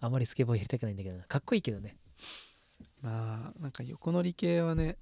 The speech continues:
Speaker 2: そういう風なイメージ。
Speaker 1: あ、確かにスノボーとかもそうだよね。なんかスキーやるならスノボーみたいな、なんかそういう人たちが結構多いよね。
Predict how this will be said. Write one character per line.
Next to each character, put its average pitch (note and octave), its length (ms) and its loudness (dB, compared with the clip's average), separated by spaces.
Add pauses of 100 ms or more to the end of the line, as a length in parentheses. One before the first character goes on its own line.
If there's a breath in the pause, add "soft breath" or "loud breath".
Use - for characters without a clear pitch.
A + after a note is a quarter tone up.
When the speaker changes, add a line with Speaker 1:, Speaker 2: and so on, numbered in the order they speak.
Speaker 2:
そ - 200 -10
う C#3 60 -4
い C#3 100 -6
う C#3+ 60 -10
風 D3 180 -4
な C3 140 -8 (400)
イ C#3 40 -10
メ B2 100 -6
ー A#2+ 100 -6
ジ。 - 120 -14 (320 loud breath)
Speaker 1:
あ、 G2+ 160 -6
確 - 200 -4
か G#2 80 -10
に F#2+ 60 -14
ス - 140 -8
ノ E3 120 0
ボ E3+ 160 2
ー - 20 2
と - 120 -2
か B2 100 -4
も G#2 60 -4
そ G#2+ 100 -4
う - 20 -2
だ G2 80 -6
よ F#2+ 80 -6
ね。 G#2 180 -4
な A#2+ 80 -4
ん - 40 -4
か G#2+ 80 -8
ス - 160 -12
キ F3+ 100 -2
ー E3 40 2
や C3 100 4
る A2 100 0
な G2+ 100 -4
ら G2 100 -8
ス - 140 -2
ノ A2+ 120 4
ボ A#2+ 140 6
ー - 20 2
み G#2+ 100 0
た G#2 100 -2
い G2+ 60 -2
な、 G2+ 220 -6
な A#2 80 -2
ん - 20 -2
か - 80 -8
そ - 160 4
う - 20 6
い A#2 60 0
う - 20 0
人 A#2+ 160 -4
た A2+ 40 -6
ち - 100 -14
が G2+ 60 -12
結 - 200 -8
構 G2 160 -2
多 F#2+ 100 -2
い E2+ 80 -6
よ D#2+ 100 -12
ね。 E2 180 -14